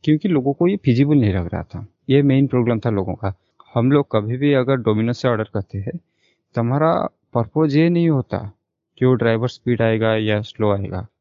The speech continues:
हमारा पर्पस ये होता है कि हमें फ्री में खाना मिलेगा, शायद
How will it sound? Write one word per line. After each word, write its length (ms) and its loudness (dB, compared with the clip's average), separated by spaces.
हमारा 280 -2
पर्पस 420 -4
ये 60 2
होता 260 -2
है 80 -2
कि 120 -4
हमें 160 0
फ्री 220 0
में 120 2
खाना 220 -2
मिलेगा, 440 -6
शायद 340 -2